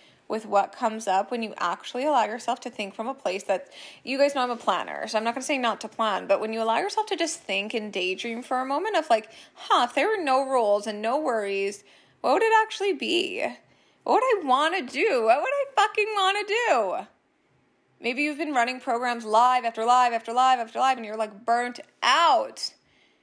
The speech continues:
but you're terrified to go passive because you're like, "What if people only wanna work with me live?"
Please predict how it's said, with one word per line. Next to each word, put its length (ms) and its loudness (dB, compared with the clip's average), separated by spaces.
but 60 -8
you're 120 -4
terrified 540 0
to 60 -8
go 140 -2
passive 600 2
because 300 -4
you're 100 -4
like, 300 -2
"What 140 2
if 80 -6
people 200 -2
only 220 2
wanna 180 0
work 140 0
with 100 -4
me 140 -4
live?" 720 2